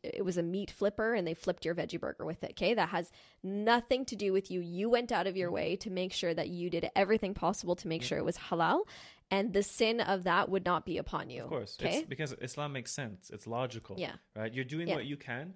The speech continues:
Speaker 1: Mm-hmm.
Speaker 2: and beyond that, that's
Speaker 1: Mm-hmm.
Speaker 2: it.
Speaker 1: But if you knowingly order the burger and knowingly know that it's not halal and
Speaker 2: Mm-hmm.
Speaker 1: you're eating it, then yes, the sin is upon you because you're consciously making that choice. It's
Speaker 2: Mm-hmm.
Speaker 1: all about intention.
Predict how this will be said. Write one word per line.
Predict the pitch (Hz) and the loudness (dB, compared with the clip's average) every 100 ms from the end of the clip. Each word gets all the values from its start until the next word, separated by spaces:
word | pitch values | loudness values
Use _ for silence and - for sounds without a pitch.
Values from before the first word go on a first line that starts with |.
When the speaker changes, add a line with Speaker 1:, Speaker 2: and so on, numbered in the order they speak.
| _ | _
Speaker 1:
Mm-hmm. | 208 190 110 | -14 -10 -8
Speaker 2:
and | 113 | -6
beyond | 123 120 127 117 | -4 -4 -4 -6
that, | 147 170 _ | -8 -10 _
that's | 196 190 156 | -10 -8 -8
Speaker 1:
Mm-hmm. | |
Speaker 2:
it. | 156 - - - | -10 -12 -16 -2
Speaker 1:
But | 175 208 - - _ - | 4 4 4 -8 _ -4
if | 214 | -2
you | 202 | 0
knowingly | 190 185 208 247 381 311 214 165 147 185 _ _ _ - | 0 6 8 10 8 6 4 2 -2 -6 _ _ _ 6
order | 208 196 202 165 | 10 10 10 6
the | 165 175 | 4 2
burger | 175 156 156 165 269 - _ _ _ | 2 2 2 0 0 -4 _ _ _
and | 185 185 175 - | -2 0 -2 -4
knowingly | 180 180 185 240 294 254 190 175 160 - _ _ - | 0 6 10 10 8 4 0 0 0 -4 _ _ -8
know | 175 190 220 | 2 8 8
that | 226 196 | 8 4
it's | 175 175 - _ | 2 -2 -6 _
not | - 208 - | 0 2 2
halal | - 175 165 160 | 2 4 4 2
and | 170 | 0
Speaker 2:
Mm-hmm. | |
Speaker 1:
you're | 151 - | -4 -2
eating | 226 202 160 | 0 2 0
it, | 156 - - | -4 -8 2
then | 190 | 2
yes, | 180 165 170 | 4 2 0
the | 180 | -6
sin | - 170 | -2 -2
is | - | -2
upon | - 143 | -6 -6
you | 101 123 | -6 -4
because | 175 151 | -2 -2
you're | 156 | -2
consciously | - - 180 185 175 - 165 | -6 -4 -2 -2 -6 -4 -4
making | 151 156 147 | -2 -4 -8
that | - - | -10 -8
choice. | - - - 220 | -6 -8 -8 -4
It's | 208 | 4
Speaker 2:
Mm-hmm. | |
Speaker 1:
all | 311 | 6
about | 381 254 | 6 2
intention. | 226 226 196 98 | 0 -2 -2 -8